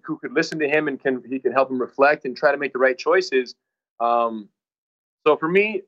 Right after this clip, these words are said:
you know, listen, we're already celebrating. This is already, the being here is already a victory in itself. And yes, winning the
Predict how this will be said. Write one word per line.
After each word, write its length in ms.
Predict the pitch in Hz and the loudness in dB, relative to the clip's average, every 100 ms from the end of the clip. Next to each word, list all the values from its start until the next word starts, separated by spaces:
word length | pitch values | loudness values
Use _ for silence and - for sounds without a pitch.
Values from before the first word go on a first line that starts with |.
| _ 135 | _ -4
you 80 | |
know, 300 | 135 135 131 _ _ _ _ _ _ _ - | 2 2 2 _ _ _ _ _ _ _ -4
listen, 340 | 139 123 104 | -2 -4 0
we're 160 | 127 147 | 4 6
already 240 | 151 147 | 4 0
celebrating. 680 | 131 156 156 151 151 151 135 | 0 0 0 0 -2 -4 -12
This 160 | 139 156 | -14 -4
is 80 | 147 | 2
already, 420 | 151 160 151 147 | 2 0 -6 -8
the 120 | 135 127 _ | -12 -16 _
being 320 | 170 208 190 | -4 -2 -2
here 220 | 170 147 | -2 0
is 80 | 135 | 2
already 280 | 147 151 147 | 2 2 0
a 40 | |
victory 260 | 135 143 196 | -4 -6 -6
in 60 | 127 | -8
itself. 380 | - 156 190 147 | 0 2 2 -2
And 160 | 143 | -4
yes, 320 | 147 147 - - _ _ | 0 0 -2 -20 _ _
winning 420 | 117 147 165 160 139 | -6 -4 -4 -6 -10
the 280 | 135 135 | -8 -8